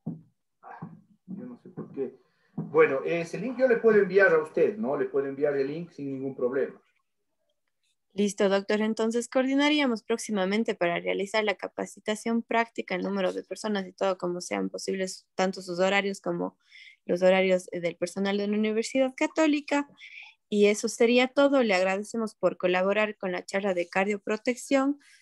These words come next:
Speaker 2: También agradecemos a la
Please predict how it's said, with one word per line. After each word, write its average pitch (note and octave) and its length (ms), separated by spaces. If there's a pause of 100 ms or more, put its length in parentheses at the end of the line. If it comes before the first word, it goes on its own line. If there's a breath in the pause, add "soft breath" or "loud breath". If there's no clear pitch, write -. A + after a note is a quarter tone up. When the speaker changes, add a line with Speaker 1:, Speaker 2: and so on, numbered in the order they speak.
(100)
Speaker 2:
También G#3+ 320
agradecemos G#3 840 (100)
a F3 320
la E3+ 540